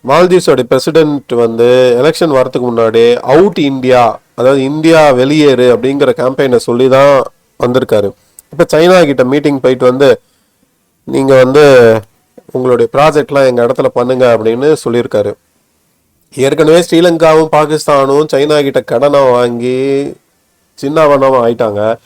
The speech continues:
இப்ப இவங்களும், மால்தீவ்ஸும் அவங்களோட இருபது பர்சன்ட் கடன் வந்து சைனா கிட்ட இருக்கா. சைனா வந்து எதுக்கு ஃபேமஸ் அப்படின்னா, கடன் கொடுத்து ட்ராப் பண்ணி அவனை வந்து சிக்க வைக்கிறதுல தான் ஃபேமஸ். அவங்ககிட்ட போய்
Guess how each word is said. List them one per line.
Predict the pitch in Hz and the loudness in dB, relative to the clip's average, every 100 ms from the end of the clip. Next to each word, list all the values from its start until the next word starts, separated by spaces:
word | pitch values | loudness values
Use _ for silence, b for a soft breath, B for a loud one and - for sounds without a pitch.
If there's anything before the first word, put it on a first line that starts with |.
| b b b | b b b
இப்ப | 139 | -6
இவங்களும், | 135 160 175 175 160 135 147 147 127 | -2 0 0 2 2 2 0 -2 -2
மால்தீவ்ஸும் | 147 170 156 143 165 | 0 0 -2 0 -2
அவங்களோட | 143 135 123 | 0 -2 -4
இருபது | 123 151 170 151 | -4 -4 -4 -2
பர்சன்ட் | 143 156 160 | -4 -4 -8
கடன் | - 131 135 | -4 -2 -2
வந்து | 127 156 | -4 -6
சைனா | 139 143 147 | -4 -2 -2
கிட்ட | 120 113 | -4 -6
இருக்கா. | 110 110 107 _ _ _ _ - | -6 -8 -12 _ _ _ _ -10
சைனா | 123 156 190 185 175 160 | -2 0 2 4 4 2
வந்து | 151 175 | 2 2
எதுக்கு | 156 170 165 | 0 0 -4
ஃபேமஸ் | 151 165 165 156 | -2 2 2 0
அப்படின்னா, | 123 123 131 143 | -2 -2 0 -2
கடன் | 143 143 180 190 | -2 -2 0 -2
கொடுத்து | 165 143 143 156 160 165 151 123 117 113 _ _ - | -2 -2 -2 0 2 2 2 0 -2 -4 _ _ -6
ட்ராப் | 143 165 165 | 0 0 0
பண்ணி | 139 139 | -4 -2
அவனை | 156 139 127 127 | 0 0 2 2
வந்து | 127 139 151 123 110 | 0 2 0 0 -6
சிக்க | - - 151 | -12 -2 -2
வைக்கிறதுல | 131 123 113 117 | 0 -4 -4 -4
தான் | 127 160 | -4 -4
ஃபேமஸ். | - 123 117 - 107 - | -2 -2 -2 -6 -12 -6
அவங்ககிட்ட | 135 147 147 170 | -6 -4 -2 -2
போய் | 160 160 | 0 -2